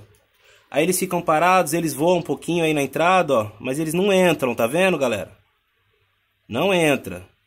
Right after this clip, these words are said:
Quem chega e entra são as campeiras do enxame, mas os zangões em si não, eles ficam aqui fora, ó,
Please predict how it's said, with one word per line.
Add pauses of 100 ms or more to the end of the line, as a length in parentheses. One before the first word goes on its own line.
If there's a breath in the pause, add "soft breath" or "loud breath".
(720)
Quem
chega
e
entra
são
as
campeiras
do
enxame,
mas
os
zangões
em
si
não,
eles
ficam
aqui
fora,
ó,